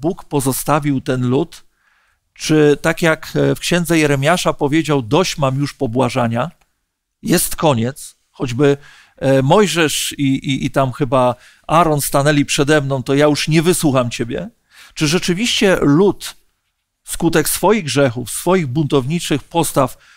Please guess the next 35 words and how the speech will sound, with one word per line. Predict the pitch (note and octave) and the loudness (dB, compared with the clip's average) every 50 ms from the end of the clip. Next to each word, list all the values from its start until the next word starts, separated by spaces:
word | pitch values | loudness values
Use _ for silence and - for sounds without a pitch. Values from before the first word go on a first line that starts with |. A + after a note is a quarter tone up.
| _ _ | _ _
doprowadził | - G#2+ E3 E3+ - E3+ E3 D3 C3+ E3+ A3 B3+ - - F3 D3 | -4 -2 -2 0 2 0 0 2 2 2 2 2 0 0 0 2
jakby | D3 C#3+ C3 A#2 A#2+ C3+ | 2 2 0 0 -2 -2
Boga | A2+ G#2+ G2+ D3+ F#3 G3 D#3+ D#3+ D3 | -2 0 0 0 0 2 2 2 0
do | B2 B2+ C3+ | 2 0 -2
takiego | - C#3+ - - - G#3+ A3 B3 G#3 | -2 -4 -6 -4 -6 -2 0 0 2
miejsca, | F3+ E3 D3 C#3+ - - - D3+ | 2 2 0 0 -2 -2 -2 -2
w | C#3+ | -2
którym | - - D#3 C#3+ C#3+ C3 A#2+ | -2 -2 -2 0 0 0 -2
Bóg | G#2 G#2 E3 F3 - - | -2 -2 -2 -2 -2 -2
mówi: | D3+ C#3+ D3+ C3+ C3+ C3 A#2+ - - - _ _ | -2 0 0 0 0 -2 -2 -4 -10 -20 _ _
„Dosyć, | - A#2 C3+ F3+ F#3 D#3 - - C3 G#2+ - - - _ _ _ | -8 -2 2 2 2 2 2 -2 -2 -2 -2 -6 -10 _ _ _
stop, | - - - - - E3+ C#3+ A#2+ - - - _ _ _ _ _ | -10 -10 -8 0 2 2 2 2 0 -10 -20 _ _ _ _ _
nie | C#3+ D3 F#3 F#3+ | 0 2 2 2
chcę | - - - D#3 | 2 2 0 2
was | C3+ D3 C#3 - - | 2 2 0 0 -2
już | - C3 B2+ A2+ - | -2 -2 -4 -4 -6
znać”? | - A2 B2 C3+ F#3 A3+ - - - - _ _ _ _ _ | -6 -4 -2 -2 -2 -2 -6 -12 -18 -20 _ _ _ _ _
Czy | - - B2+ | -8 -2 0
jest | F#3 B3 B3 - | 0 0 0 0
takie | - G#3+ G#3 - F3+ | -2 -2 0 0 -2
miejsce, | D#3+ E3 F#3 A3+ A3 - - - F#3+ - | 0 0 -2 -2 -4 -6 -4 -4 -4 -4
w | - | -4
którym | - - - D#3+ D#3 D#3 D#3 D3+ D3 - - - - - _ _ | -8 -4 -2 0 0 2 0 -2 -6 -8 -14 -20 -20 -20 _ _
Bóg | A#2 A2+ C3+ G3 G3 - | -6 -2 0 0 0 0
może | C#3+ C#3+ D#3 G3 G#3+ - G3 | 0 2 4 4 2 2 0
tak | F3+ F3+ D#3+ - | -2 -2 -4 -4
powiedzieć | - - D3+ C3+ E3 F3 D#3 D#3+ C3 | -2 -4 -2 -2 -2 -4 -4 -8 -4
do | B2 D3 C#3+ | -4 -4 -4
człowieka? | - - C3+ A#2 B2+ A#2 A2+ - D#3 F#3+ G#3 - _ _ _ _ _ _ _ _ _ _ _ _ _ _ _ _ _ _ _ _ | -2 -2 -2 0 0 -2 -2 -4 -6 -6 -6 -10 _ _ _ _ _ _ _ _ _ _ _ _ _ _ _ _ _ _ _ _
Oczywiście | - - - C#3+ D3 D#3 - - D#3 | -14 -8 -6 -4 -4 -2 -2 -2 -2
w | A#2 | -2
naszym | B2+ D#3+ D3+ - - C3+ A#2 | 0 -2 -2 -2 -2 -4 -2
życiu. | A2 C3 A#2 - - F3 G#3+ - _ _ _ _ _ _ _ | -2 -4 -4 -4 -6 -6 -8 -8 _ _ _ _ _ _ _
Czy | - - | -8 -4
możemy | D3 D3+ D3 D3 F3+ F3+ F3+ F3 D#3 | -2 0 2 2 0 0 0 -2 -2